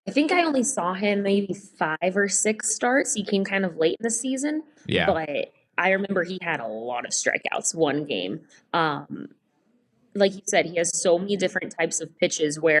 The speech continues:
Speaker 1: okay, let's say he has a curveball, but he has, like,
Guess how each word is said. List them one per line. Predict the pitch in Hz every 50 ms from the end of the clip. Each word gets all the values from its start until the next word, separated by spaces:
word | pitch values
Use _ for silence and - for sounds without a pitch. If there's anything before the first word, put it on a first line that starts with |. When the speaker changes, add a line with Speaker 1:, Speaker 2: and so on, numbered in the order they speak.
| - -
Speaker 1:
okay, | 175 - - 175
let's | 170 175 170 -
say | 196 185
he | 190 196
has | 185 185 180
a | -
curveball, | - - - 175 165 180 190 190 208 262 262 269 294 302 285 - - - _ _
but | - 196
he | 202 190
has, | 202 190 185 180 180 - - - -
like, | 170 160 -